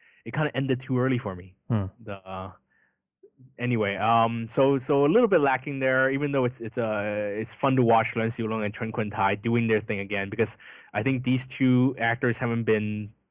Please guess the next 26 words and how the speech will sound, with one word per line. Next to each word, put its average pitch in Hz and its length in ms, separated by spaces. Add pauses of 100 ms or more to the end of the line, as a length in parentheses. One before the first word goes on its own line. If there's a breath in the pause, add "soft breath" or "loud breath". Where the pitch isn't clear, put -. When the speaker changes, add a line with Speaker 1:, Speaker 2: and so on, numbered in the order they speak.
(340)
Speaker 1:
doing 135 200
much 127 220
martial 117 320
arts 104 160
movie 110 240
lately. 117 320
I 107 60
think, 117 240
uh, 98 180
last 104 260
I 113 60
saw 107 160
Chen 113 240
Kun-tai, 110 520
if 104 100
I 104 60
remember, 104 380
was 104 180
a 95 40
Murderer. 127 640 (840 soft breath)
Um, 101 640
and 107 400
I 101 80
think 131 240
Leung 127 160
Siu-long 113 640